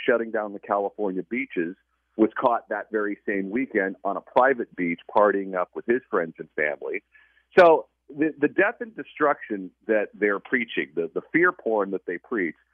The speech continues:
we can tell they don't believe themselves because of their own actions. So it, it, it, part of me says it's a good thing, because if they don't actually believe it, then the day after Election Day, they might all flip and we may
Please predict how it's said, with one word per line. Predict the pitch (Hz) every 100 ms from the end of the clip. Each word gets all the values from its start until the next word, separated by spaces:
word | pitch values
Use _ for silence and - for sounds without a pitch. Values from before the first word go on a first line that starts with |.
| _ _ -
we | 143 202
can | 185 147
tell | 175 151 127
they | 107 131
don't | 139 127 120
believe | 110 107 104 101
themselves | 90 85 - 107 95 76 82 -
because | 98 101 92
of | 87
their | 92 90
own | 90 90
actions. | 90 104 - - - _ _ _ _ _ _ -
So | 127 117 - -
it, | - - 139 -
it, | 135 -
it, | 156 143 -
part | 208 226 254
of | 208
me | 170 147 165
says | 143 131 127 - - -
it's | 127
a | 131
good | 113 127 147
thing, | 180 180 214 226 _ _ _ _ -
because | 143 151 131 127 123 -
if | 135 127
they | 135 151
don't | 160 156 120
actually | 131 143 - 131
believe | 107 110 131 151
it, | 165 -
then | 127 120
the |
day | 120 127 127
after | 117 117 123
Election | 104 104 117 - 143
Day, | 147 156
they | 131
might | 127 120 120
all | 107 -
flip | 123 139 -
and | 113
we | 113
may | 113 110